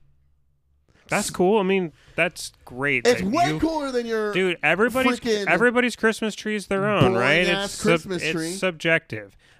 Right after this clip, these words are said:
Speaker 1: I'm not, that sounds like a really cool Christmas tree 'cause you can look at those ornaments and it's like, wow.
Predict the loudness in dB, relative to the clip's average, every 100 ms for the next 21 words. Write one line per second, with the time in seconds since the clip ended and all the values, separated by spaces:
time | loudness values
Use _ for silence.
0 | _ -4 -2 0 -2 -6 _ _ -20 _
1 | _ _ -20 -20 -14 -8 -6 -6 -10 -10
2 | -10 -10 -10 -8 -6 -8 -10 -12 -10 -10
3 | -10 -12 -12 -16 -14 -14 -12 -12 -12 -10
4 | -8 -6 -6 -4 -6 -6 -12 -14 -12 -14
5 | -16 -16 -14 -14